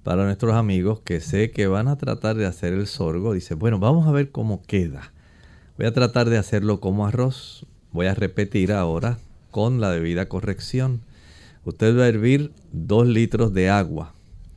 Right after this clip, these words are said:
Una vez hierva el agua, le añadimos una taza de sorgo. Y va a esperar a que comience nuevamente la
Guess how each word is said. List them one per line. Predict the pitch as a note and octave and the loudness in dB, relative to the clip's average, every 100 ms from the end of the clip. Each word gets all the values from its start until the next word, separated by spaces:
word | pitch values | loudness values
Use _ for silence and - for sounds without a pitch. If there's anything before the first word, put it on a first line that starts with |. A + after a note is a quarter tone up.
| - - - | -20 -20 -8
Una | G2 G#2 | 0 4
vez | A#2 C3 - - | 6 4 2 -2
hierva | A2+ A#2+ C#3 D3+ E3 E3 F3+ - | 2 6 8 8 4 0 -2 -2
el | G2 F#2+ | 0 2
agua, | G#2+ G#2 G#2+ D#3+ E3+ - D3+ | 2 2 2 0 0 -6 -6
le | F2+ | -2
añadimos | A2+ B2+ A#2 A2 A2+ A#2+ A#2 - - - - | 2 2 4 2 2 0 0 -6 -18 -20 -4
una | G#2+ B2 C3+ C3+ | 2 4 4 0
taza | - G2 G2+ G#2 A2 | 0 0 0 0 -2
de | F2+ G2 G2 | -2 -2 -2
sorgo. | - - F#2+ F#2 D#2+ D#2 - - _ - - - - - | -4 -2 0 2 0 -8 -14 -18 _ -20 -20 -20 -10 2
Y | C#3 | 6
va | C#3 | 6
a | |
esperar | - D3 C3 A#2 A#2+ - - | 4 2 4 4 2 0 -4
a | A2+ A#2 | -2 -2
que | C3 B2 | -4 -4
comience | G2+ F#2 G2 G#2+ A2+ A#2 | -2 0 0 0 0 0
nuevamente | F#2+ F#2 G#2 G#2+ G2+ G2+ - | 0 2 0 0 0 -2 -2
la | F#2 F#2+ G#2+ | 0 0 -2